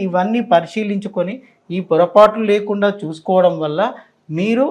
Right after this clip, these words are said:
వ-, మీ వంశాభివృద్ధి ఉంటుంది, మీ సంతానం కలిగే అవకాశం ఉంటుంది. ఈ మార్పులు లేకుండా మీరు గ్రహించినప్పుడు సక్సెస్ రేట్ సాధిస్తారని చెప్పి నేను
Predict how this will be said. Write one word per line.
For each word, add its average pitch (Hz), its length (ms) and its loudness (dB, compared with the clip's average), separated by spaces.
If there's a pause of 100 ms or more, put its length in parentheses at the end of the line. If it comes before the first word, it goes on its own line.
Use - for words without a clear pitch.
(120)
వ-, 160 240 -2
మీ 190 120 0
వంశాభివృద్ధి 196 720 2
ఉంటుంది, 208 400 -4 (360)
మీ 170 120 -4
సంతానం 202 540 2
కలిగే 196 260 0
అవకాశం 190 640 2
ఉంటుంది. 190 340 -6 (420)
ఈ 208 100 0
మార్పులు 208 420 2
లేకుండా 214 400 0
మీరు 190 120 -4
గ్రహించినప్పుడు 170 640 -4 (280)
సక్సెస్ 202 440 -2
రేట్ 214 260 -4
సాధిస్తారని 170 680 -2
చెప్పి 233 340 -6 (280)
నేను 185 240 -4